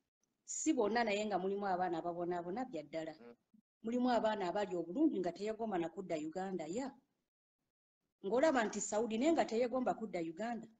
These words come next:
Speaker 1: ng'ayinawo emirembe waali. Kiwulire?
Speaker 2: Mm.
Speaker 1: Ekyokuba nti tetufuna sex, tekitegeeza nti <laughs> we are not normal. We are normal and we are happy with it.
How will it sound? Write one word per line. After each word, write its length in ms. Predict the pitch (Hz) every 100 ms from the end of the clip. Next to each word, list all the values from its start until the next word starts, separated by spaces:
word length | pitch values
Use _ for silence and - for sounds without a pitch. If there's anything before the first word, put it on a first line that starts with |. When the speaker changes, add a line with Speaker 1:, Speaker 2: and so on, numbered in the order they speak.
| -
Speaker 1:
ng'ayinawo 360 | 233 262 302 294
emirembe 420 | 214 214 220 220
waali. 380 | 214 220 214 214 _ _ _ _ _ _ _ _ _ _ _ _ _
Kiwulire? 400 | - 254 302 165 - _
Speaker 2:
Mm. 320 | - - - _ -
Speaker 1:
Ekyokuba 580 | 233 226 320 330 285 311
nti 120 | 311 -
tetufuna 560 | 214 285 - 196 190
sex, 560 | - 247 240 - - - _ _ _ _ _ _ _
tekitegeeza 760 | 226 214 - 254 214 208 233 254
nti 140 | - 202
<laughs> 400 | 170 - 247 240
we 120 | 208 208
are 80 |
not 220 | 226 254 254
normal. 420 | 196 214 220 170 160
We 100 | 240
are 100 | 320
normal 320 | 320 370 311
and 140 | 208 185
we 120 | 214
are 60 | 220
happy 220 | 294 277
with 180 | 220 208
it. 220 | 294 -